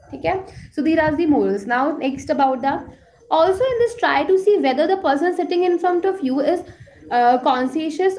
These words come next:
or non-conscientious, diligent or non-diligent। तो अभी हमें यहाँ पर ये चीज़ को समझनी है। ये कैसे पता चलेगी? हमें पूछना होगा पेशेंट से, ask them whether they do their work or duty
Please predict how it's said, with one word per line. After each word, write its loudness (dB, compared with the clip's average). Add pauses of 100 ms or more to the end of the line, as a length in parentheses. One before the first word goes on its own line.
or 2
non-conscientious, 0
diligent 0
or 0
non-diligent। -4
तो -8
अभी -2
हमें 0
यहाँ -2
पर -4
ये 0
चीज़ -8
को -2
समझनी 0
है। -2 (220)
ये 0
कैसे 0
पता 0
चलेगी? -6 (260)
हमें 2
पूछना 2
होगा 2
पेशेंट 0
से, 0
ask 0
them -2 (420)
whether 0
they -4
do 2
their 4
work 2
or 2
duty 0